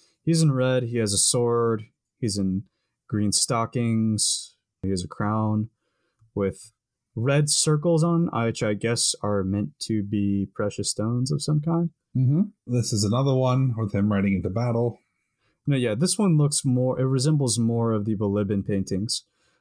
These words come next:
Speaker 1: Um, I should note the, the, um, paintings from the Chronicles resemble the contemporary,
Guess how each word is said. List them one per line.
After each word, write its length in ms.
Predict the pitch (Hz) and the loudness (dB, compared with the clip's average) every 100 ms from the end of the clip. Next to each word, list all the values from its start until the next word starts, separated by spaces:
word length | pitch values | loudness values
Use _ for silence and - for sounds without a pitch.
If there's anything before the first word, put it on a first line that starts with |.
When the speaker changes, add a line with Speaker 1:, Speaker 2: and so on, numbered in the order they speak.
| _ _ - | _ _ -4
Speaker 1:
Um, 920 | 107 98 98 95 92 92 92 90 92 _ - | -2 0 0 0 0 0 0 -2 -4 _ -6
I 60 | 160 | -4
should 200 | 247 240 | -2 2
note 280 | 156 117 - | 2 0 -2
the, 560 | 113 104 101 98 98 - _ - | 0 0 2 0 -2 -6 _ -6
the, 260 | 127 120 117 | -2 0 0
um, 360 | 110 107 104 98 | 0 0 -2 0
paintings 260 | 196 180 | 2 2
from 80 | 160 | 0
the 60 | 131 | -2
Chronicles 680 | - 123 117 120 110 101 | -2 -2 -2 0 -2 -2
resemble 1000 | 120 107 117 110 110 104 104 101 101 98 _ _ _ _ | -2 0 0 0 0 2 2 2 0 -2 _ _ _ _
the 280 | 120 110 107 - | -2 0 0 -2
contemporary, 960 | 113 - 120 113 107 104 101 95 95 | -2 -2 -2 -2 0 2 0 0 -4